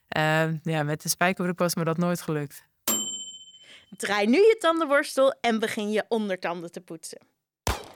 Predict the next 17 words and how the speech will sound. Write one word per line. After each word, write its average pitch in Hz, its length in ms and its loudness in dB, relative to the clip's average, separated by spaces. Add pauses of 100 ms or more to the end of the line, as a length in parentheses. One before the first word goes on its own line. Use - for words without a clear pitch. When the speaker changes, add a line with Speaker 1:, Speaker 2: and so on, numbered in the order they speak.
(1300)
Speaker 2:
Ellen 403 340 2
gebruikt 233 420 0
meer 339 300 6
dan 349 160 2
alleen 247 320 4
haar 214 160 0
pak - 360 0
om 233 220 2
nog 247 180 2
sneller 202 340 0
te - 100 -10
kunnen 196 220 -4
fietsen. - 440 -6 (800)
Bij 220 180 0
wielrennen 233 580 4
draait 254 280 0
namelijk 269 420 2